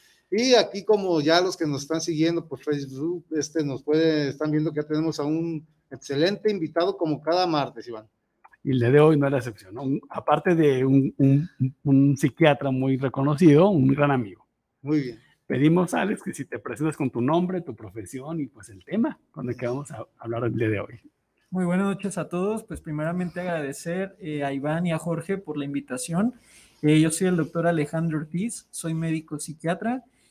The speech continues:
Speaker 3: y, pues, bueno, el día de hoy vamos a empezar con el tema del suicidio.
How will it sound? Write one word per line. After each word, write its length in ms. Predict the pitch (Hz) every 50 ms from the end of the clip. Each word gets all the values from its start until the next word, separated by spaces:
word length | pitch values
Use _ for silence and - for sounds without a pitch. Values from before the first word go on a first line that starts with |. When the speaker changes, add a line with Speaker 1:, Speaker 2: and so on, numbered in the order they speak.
| _ _ _ -
Speaker 3:
y, 180 | - 185 202 202
pues, 200 | - 175 165 147
bueno, 240 | 147 151 147 147 147
el 80 | 143
día 200 | 135 143 139 139
de 120 | 143 160 165
hoy 240 | 170 180 190 202
vamos 340 | 190 175 147 151 156 151 151
a 40 | 170
empezar 680 | 147 - - 131 - - 143 147 147 143 - - _ -
con 200 | - 170 156 147
el 100 | 135 147
tema 460 | - 143 143 147 151 156 160 170 160 156
del 180 | 147 139 131
suicidio. 580 | - - 131 131 - - 127 120 120 120 147